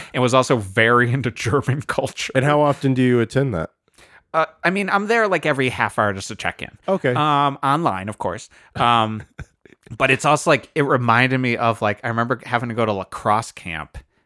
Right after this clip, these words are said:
Speaker 1: and I was like, "Oh, this guy's pretty nice." And then it was like, I was, I remember <laughs> re-, I was reading Needful Things.
Speaker 2: <laughs>
Speaker 1: That's what year it was. And just sitting there, and, like, he would just get very quiet randomly. And then all of a sudden, I was like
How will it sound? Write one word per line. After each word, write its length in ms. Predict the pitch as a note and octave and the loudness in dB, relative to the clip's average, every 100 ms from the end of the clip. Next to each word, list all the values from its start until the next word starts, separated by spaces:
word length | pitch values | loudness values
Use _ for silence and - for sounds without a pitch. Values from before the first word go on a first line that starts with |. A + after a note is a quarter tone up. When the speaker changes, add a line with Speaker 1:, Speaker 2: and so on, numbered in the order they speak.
| _ - | _ -6
Speaker 1:
and 120 | A2+ | 0
I 40 | |
was 120 | A#2 A2+ | 0 0
like, 180 | A2 - | -2 2
"Oh, 120 | D#4 | 2
this 140 | D#4+ | 2
guy's 220 | - C4+ C#4+ | 0 0 0
pretty 280 | - G3 | 0 0
nice." 400 | D3+ C#3+ D3+ B2+ - | 2 0 0 -2 -4
And 140 | B2+ C3+ | -4 -2
then 100 | C3+ | 0
it 60 | |
was 160 | B2+ A#2 | 0 0
like, 180 | A#2 - | -2 0
I 60 | |
was, 160 | B2+ - | -2 0
I 40 | B2+ | 2
remember 240 | D3 E3 | 4 4
<laughs> 60 | D3+ | 2
re-, 160 | B2+ - | 2 0
I 80 | |
was 160 | B2 G2+ | 0 0
reading 420 | F#2+ B2 D3+ C3+ | -2 -2 -2 -4
Needful 360 | A#2 B2 - D3+ | -4 -6 -4 -4
Things. 720 | - - A#2+ F2+ D2 A2+ - G3 - - | -4 -2 -2 -2 -2 -2 0 0 0 0
Speaker 2:
<laughs> 240 | E4 - | -2 0
Speaker 1:
That's 240 | B2+ C#3+ | -2 0
what 200 | D#3+ D#3 | 0 0
year 300 | C#3+ C3+ C#3 | 0 -2 0
it 60 | G#2 | -2
was. 460 | - F#2 B2+ B2 - | -4 0 0 0 0
And 140 | D3 | -2
just 180 | B2 C#3+ | 0 0
sitting 240 | - D3+ C#3 | 2 2 4
there, 220 | A#2+ A#2 | 4 2
and, 120 | B2 | 0
like, 200 | A#2+ A#2+ | 0 -2
he 100 | - D3+ | 0 2
would 140 | F3+ | 2
just 160 | F#3+ F#3 | 0 -4
get 140 | F3 | -4
very 360 | A#2 A#2 B2+ A#2+ | -2 -2 0 -2
quiet 520 | - - F#2+ G#2+ B2+ | -6 -4 0 0 -2
randomly. 640 | C#3 C3+ C#3+ D3 D#3 F3 - _ _ _ _ - | -2 -2 0 -2 -2 -4 -8 _ _ _ _ -4
And 120 | B2+ | 0
then 100 | C3 | 2
all 160 | C3+ C#3+ | 6 6
of 60 | D#3+ | 4
a 40 | |
sudden, 280 | - C#3+ C#3 | 0 0 2
I 100 | A2+ | 0
was 160 | G#2 | 0
like 400 | G2+ F#2+ - - | -2 -4 -6 -18